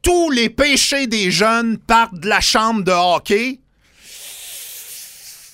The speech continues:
j'ai de la misère à le prendre comme étant une source crédible. Je vous rappelle le titre du monsieur, professeur en Sciences Po à l'uqam, spécialiste de l'antiféminisme.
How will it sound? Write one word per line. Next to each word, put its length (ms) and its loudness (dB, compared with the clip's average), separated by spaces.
j'ai 460 -4
de 100 -6
la 140 -2
misère 560 2
à 80 6
le 100 -2
prendre 480 0
comme 180 2
étant 220 0
une 80 -2
source 480 0
crédible. 760 -2
Je 140 -8
vous 120 -2
rappelle 380 0
le 120 0
titre 460 -4
du 180 -6
monsieur, 560 -4
professeur 760 0
en 120 0
Sciences 480 0
Po 360 0
à 140 2
l'uqam, 680 0
spécialiste 1000 0
de 160 -2
l'antiféminisme. 1200 -2